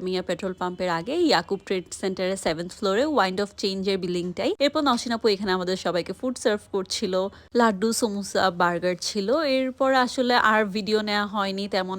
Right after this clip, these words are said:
একটা, কেক কাটিং সেরেমনির সময় অনেক মানুষের ভিড় ছিল। টুকটাক সবার সাথে যা ক্লিপস নিয়েছি,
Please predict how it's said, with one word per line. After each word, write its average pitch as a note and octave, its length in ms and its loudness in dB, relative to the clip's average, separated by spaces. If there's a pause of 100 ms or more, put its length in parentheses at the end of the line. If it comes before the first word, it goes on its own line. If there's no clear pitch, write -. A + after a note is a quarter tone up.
(100)
একটা, G3 200 -4 (160)
কেক F#3+ 200 -2
কাটিং F#3+ 280 -2
সেরেমনির F#3+ 440 -4
সময় F#3+ 200 -4 (140)
অনেক F#3+ 300 0 (140)
মানুষের F#3 360 0 (100)
ভিড় F3+ 240 -4
ছিল। G3 180 -4 (180)
টুকটাক C#4 340 2
সবার G3 300 2
সাথে G3+ 160 -4 (100)
যা F#3+ 80 4 (120)
ক্লিপস G3 340 -6
নিয়েছি, G3+ 260 -6